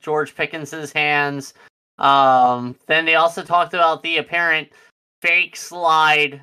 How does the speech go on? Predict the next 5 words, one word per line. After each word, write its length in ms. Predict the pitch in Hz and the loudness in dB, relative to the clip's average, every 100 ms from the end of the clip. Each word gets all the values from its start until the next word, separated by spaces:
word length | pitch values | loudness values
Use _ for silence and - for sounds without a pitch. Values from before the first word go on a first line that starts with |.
| 160 | -18
that, 640 | 151 143 139 139 135 135 147 | -4 0 0 0 -2 -4 -4
uh, 260 | 139 127 | -4 -4
Josh 520 | 123 - 151 147 147 156 | -8 -10 -4 -2 -2 -4
Allen 400 | 147 143 143 131 | -4 -4 -8 -8
did 480 | 135 139 135 135 | -6 -4 -6 -10